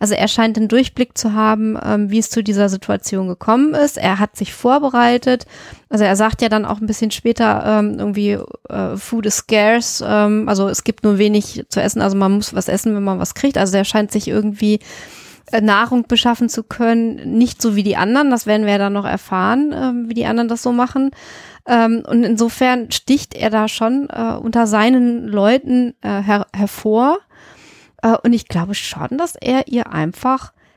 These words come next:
helfen will. Äh, er glaubt halt nur, sie sieht das genauso wie er, weil er sich nicht vorstellen kann, dass sie wirklich, äh, weg will. Also er will sich da drin verstecken und nur rauskommen, wenn's unbedingt notwendig ist. Ähm, und dass sie halt, äh, weg will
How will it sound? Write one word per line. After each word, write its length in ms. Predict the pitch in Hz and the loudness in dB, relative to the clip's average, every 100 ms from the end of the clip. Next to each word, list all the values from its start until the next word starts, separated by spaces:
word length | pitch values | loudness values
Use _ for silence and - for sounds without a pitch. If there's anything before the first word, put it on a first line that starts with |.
| _ | _
helfen 580 | - 202 233 - 302 294 | 0 2 2 2 0 2
will. 320 | 294 302 320 - - - _ | 2 2 0 -6 -16 -20 _
Äh, 240 | - 226 - | 0 0 2
er 140 | 214 | -2
glaubt 380 | - 208 262 - | 2 0 0 0
halt 240 | 262 254 | 0 2
nur, 220 | 254 254 | 2 2
sie 200 | 233 247 | 4 2
sieht 220 | 269 262 254 | 2 2 0
das 180 | 233 | 0
genauso 560 | - 226 220 240 226 202 | 0 2 2 2 0 0
wie 160 | 208 - | -2 0
er, 320 | 180 208 277 | 2 4 4
weil 120 | 220 | 0
er 140 | - 214 | 2 0
sich 160 | 208 | 0
nicht 160 | 226 - | -4 -2
vorstellen 440 | 240 233 226 220 | -2 0 0 -2
kann, 260 | - 220 214 | -2 -2 0
dass 120 | 208 | -2
sie 160 | 226 208 | -2 -2
wirklich, 400 | 220 214 - - | -2 -4 -4 -8
äh, 220 | 190 180 | -8 -2
weg 240 | 170 - | -4 -4
will. 220 | 240 269 320 | -2 0 0
Also 220 | - 196 | -2 -2
er 300 | - 226 285 | 0 2 0
will 220 | 202 214 214 | 0 0 2
sich 120 | 208 | 2
da 120 | 214 | 0
drin 260 | 208 214 208 | 0 -2 -2
verstecken 580 | 190 - 247 - 294 | -4 -2 -2 0 0
und 220 | - 208 214 | 0 0 2
nur 140 | 220 | 4
rauskommen, 460 | 202 220 - 233 214 | 2 0 0 0 0
wenn's 160 | 208 | 0
unbedingt 380 | - 214 202 196 | 0 0 0 -2
notwendig 580 | 208 269 - 277 285 - | -2 -4 -4 -4 -4 -4
ist. 280 | - 320 - - - - - - _ _ | -4 -6 -10 -20 -20 -20 -20 -20 _ _
Ähm, 200 | 220 220 | 0 2
und 100 | 220 | 2
dass 180 | 208 - | 0 0
sie 220 | 240 254 | 2 4
halt, 320 | 226 214 - | 4 2 -2
äh, 240 | - 196 196 | -6 -6 -2
weg 220 | 285 - | -4 -2
will 260 | 202 190 | 0 2